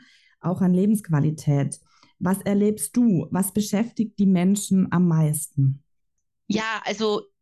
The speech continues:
Speaker 2: mit Kindern habe ich jetzt weniger zu tun an der Dialyse. Also die meisten meiner Patienten sind,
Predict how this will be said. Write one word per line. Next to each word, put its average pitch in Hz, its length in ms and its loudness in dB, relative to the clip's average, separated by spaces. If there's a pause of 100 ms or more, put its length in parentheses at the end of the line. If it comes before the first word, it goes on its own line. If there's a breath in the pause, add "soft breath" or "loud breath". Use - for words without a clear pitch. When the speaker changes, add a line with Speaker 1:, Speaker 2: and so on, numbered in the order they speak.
Speaker 2:
mit 233 280 -8
Kindern 294 640 0
habe 214 120 -6
ich 214 120 -6
jetzt 208 400 -8
weniger 277 520 0
zu 311 140 -10
tun 294 300 -2
an 277 140 -2
der 277 120 0
Dialyse. 254 680 -2
Also 214 180 -2
die 208 140 -2
meisten 208 560 -2
meiner 208 320 -2
Patienten 214 1040 -2 (300 loud breath)
sind, 214 760 -4